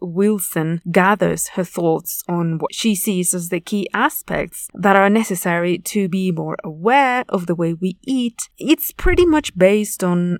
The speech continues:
a behavioral change, one that can only be strengthened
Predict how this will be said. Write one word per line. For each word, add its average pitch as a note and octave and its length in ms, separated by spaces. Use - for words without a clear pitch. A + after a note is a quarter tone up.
a - 80
behavioral F3 720
change, - 640
one C#4+ 560
that G#3+ 180
can - 240
only B3 300
be A3+ 160
strengthened E3+ 720